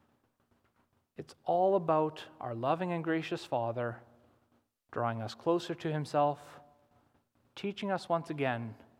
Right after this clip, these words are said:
to let go, to trust in him even more.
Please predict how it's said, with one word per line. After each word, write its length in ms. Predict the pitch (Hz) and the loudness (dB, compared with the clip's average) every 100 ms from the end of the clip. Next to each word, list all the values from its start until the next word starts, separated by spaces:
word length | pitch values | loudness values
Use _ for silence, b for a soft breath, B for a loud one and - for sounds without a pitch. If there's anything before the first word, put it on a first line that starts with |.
| _ _ _ _ | _ _ _ _
to 80 | 101 | -8
let 280 | 110 156 - | -2 -2 2
go, 440 | 156 151 160 151 - - - _ _ _ - | 4 4 2 -4 -18 -20 -20 _ _ _ -20
to 80 | - | -8
trust 340 | - 143 - | 0 0 0
in 80 | 147 | -6
him 180 | 143 143 | -4 -2
even 240 | 139 139 | -4 -4
more. 400 | 139 107 101 - | -4 -6 -6 -10